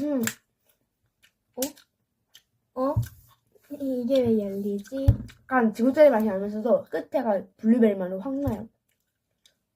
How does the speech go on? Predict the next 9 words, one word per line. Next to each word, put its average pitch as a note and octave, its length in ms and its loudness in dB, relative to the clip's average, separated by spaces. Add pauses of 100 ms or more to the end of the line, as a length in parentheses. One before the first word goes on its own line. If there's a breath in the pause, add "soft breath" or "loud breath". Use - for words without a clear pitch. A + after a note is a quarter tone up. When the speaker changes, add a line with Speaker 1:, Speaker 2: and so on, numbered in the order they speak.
(1080)
Speaker 2:
어, A#3+ 200 -4
저는 A#3+ 760 2 (680)
Speaker 1:
줘봐, F#3 260 -8
답답해 G#3+ 320 -6
죽겠네. F3 400 -14 (2250)
Speaker 2:
근데 B3 140 -2
저는 C4 540 2 (1600)
모르겠어요, C4 840 2
잘. F#3 240 -20